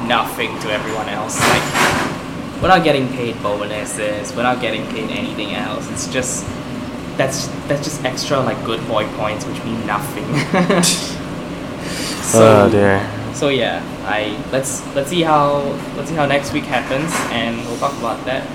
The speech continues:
Speaker 1: on the next episode of the H D Podcast. So, yeah, if you'd like to get in contact with the things we've said during the course of this podcast, we
Speaker 2: Have a
Speaker 1: can
Speaker 2: look in
Speaker 1: found
Speaker 2: our link trees down in the description below.
Speaker 1: Yep. And yeah, till next time,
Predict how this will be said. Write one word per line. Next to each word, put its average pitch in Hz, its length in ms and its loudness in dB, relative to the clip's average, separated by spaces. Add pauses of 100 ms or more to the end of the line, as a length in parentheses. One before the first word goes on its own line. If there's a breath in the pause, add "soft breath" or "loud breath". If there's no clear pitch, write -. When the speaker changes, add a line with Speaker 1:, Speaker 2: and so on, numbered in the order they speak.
(340)
Speaker 1:
on 104 80 -4
the 110 60 -2
next 135 200 0
episode 131 260 -2
of 131 80 -2
the 127 100 -4
H 117 120 -8
D 131 60 -6
Podcast. 104 540 -6 (200)
So, 156 440 2 (160)
yeah, 160 240 4 (160)
if - 140 -8
you'd 123 80 -2
like 131 100 2
to 131 80 -4
get 123 120 4
in 127 80 0
contact 127 280 0
with 127 80 -2
the 117 60 -2
things 127 200 -2
we've 113 140 -2
said 175 260 0
during 139 200 -2
the - 120 -6
course 117 140 -2
of - 80 -8
this - 120 -4
podcast, 175 440 0
we 135 80 -4
Speaker 2:
Have 110 160 6
a 107 40 4
Speaker 1:
can 104 40 8
Speaker 2:
look 107 140 8
in 104 80 8
Speaker 1:
found 101 160 10
Speaker 2:
our 98 40 8
link 104 220 6
trees 104 280 6
down 104 220 4
in 98 80 2
the 98 60 0
description 101 380 0
below. 101 340 6
Speaker 1:
Yep. 98 400 2 (480)
And 131 600 -2
yeah, 190 100 4 (560)
till 139 80 -4
next 131 240 -4
time, 170 180 0